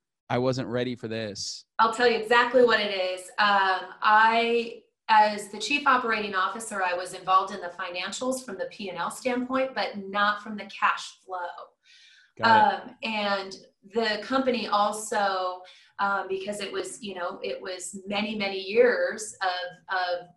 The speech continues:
Speaker 2: built up cash reserves, I didn't, I didn't know to watch that so closely.
Speaker 1: Mm.
Speaker 2: Um, and I had to, so two things had to happen. I had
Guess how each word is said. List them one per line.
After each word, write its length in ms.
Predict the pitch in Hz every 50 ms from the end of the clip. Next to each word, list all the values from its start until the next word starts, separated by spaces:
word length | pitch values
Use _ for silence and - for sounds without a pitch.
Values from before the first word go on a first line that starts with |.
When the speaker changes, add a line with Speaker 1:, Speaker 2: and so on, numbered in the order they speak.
| _ _ _
Speaker 2:
built 340 | 202 202 196 196 196 - - -
up 320 | - 196 196 190 - - - - - -
cash 320 | - 233 247 277 - - 220
reserves, 560 | 202 185 - 175 165 160 160 170 170 - - - - - - - - - - -
I 200 | 214 214 214 208
didn't, 420 | 214 220 220 226 214 196 - - _ _ _ _ _ _ _ _ _ - - _ _ _ - _ _ _ _ _ -
I 120 | 202 196 202
didn't 460 | 202 208 208 214 214 208 - - - - - -
know 440 | 214 214 208 208 208 208 214 220 214
to 160 | - 220 208 190
watch 360 | 185 190 196 202 202 - -
that 220 | - 170 165 - -
so 200 | - 185 180 175
closely. 720 | - - - 180 180 180 - - - 185 175 165 - - _ - - - - - 113
Speaker 1:
Mm. 120 | 117 233
Speaker 2:
Um, 380 | 220 214 214 - - 196 - - - _ -
and 340 | 233 220 202 202 202 - 202
I 120 | 202 208
had 400 | 208 208 208 220 233 240 240 233 - -
to, 340 | 240 226 220 208 196 180 -
so 160 | - - 202
two 200 | 196 - - 311
things 300 | 302 - 277 262 247 -
had 140 | - 214 196
to 60 | 208 202
happen. 580 | - - 208 196 190 - 180 175 170 160 - - _ - - - - - -
I 120 | 208 208 208
had 300 | 202 208 208 202 196